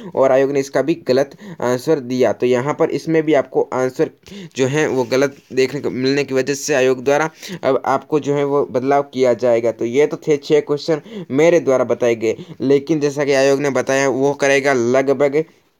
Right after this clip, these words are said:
दस से बारह क्वेश्चन को यहाँ पर फिर से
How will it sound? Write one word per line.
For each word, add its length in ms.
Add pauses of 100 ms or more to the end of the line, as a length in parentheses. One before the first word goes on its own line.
(680)
दस 220 (160)
से 120 (120)
बारह 300
क्वेश्चन 380 (560)
को 260 (100)
यहाँ 280
पर 180
फिर 180
से 240